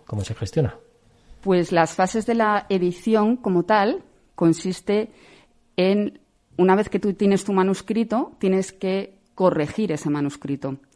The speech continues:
Speaker 2: Lo interesante es que tu libro lo lea otra persona. Es muy recomendable, porque siempre te, se te pueden escapar, eh, matices. Entonces,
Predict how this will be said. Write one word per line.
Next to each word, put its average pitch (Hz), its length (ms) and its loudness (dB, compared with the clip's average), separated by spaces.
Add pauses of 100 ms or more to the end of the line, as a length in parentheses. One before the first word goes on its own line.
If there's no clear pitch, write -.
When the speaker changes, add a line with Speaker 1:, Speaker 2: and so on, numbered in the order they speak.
(520)
Speaker 2:
Lo 185 80 0
interesante 202 800 0 (580)
es 185 200 -6
que 196 100 -4
tu 202 140 -4
libro 190 500 -2 (160)
lo 160 240 -2
lea 170 340 0
otra 175 240 -2
persona. 143 480 -6 (480)
Es 165 200 -6
muy 185 120 2
recomendable, 143 760 -2 (180)
porque 156 240 -6
siempre 180 300 -4
te, 156 440 -6 (580)
se - 140 -4
te 175 100 -2
pueden 185 200 2
escapar, 147 500 -2 (320)
eh, 139 340 -6
matices. - 720 -4 (680)
Entonces, 170 640 0